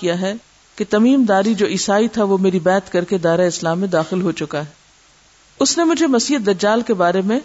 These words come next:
ویسی ہی خبر دی ہے جیسے میں تمہیں دیا کرتا ہوں۔"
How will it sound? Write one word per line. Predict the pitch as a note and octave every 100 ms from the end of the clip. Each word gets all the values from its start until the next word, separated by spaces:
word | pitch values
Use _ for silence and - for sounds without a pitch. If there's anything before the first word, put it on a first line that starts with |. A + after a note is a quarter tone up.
| -
ویسی | E3 F#3 F#3+ D#4+ D#4+
ہی |
خبر | B3 G#3+ G#3
دی | E3+ G#3 A3
ہے |
جیسے | G#3+ G3 -
میں | G3 A3
تمہیں | A3+ G#3 F#3
دیا | E3+ E3+
کرتا | D#3 C#3+
ہوں۔" | D3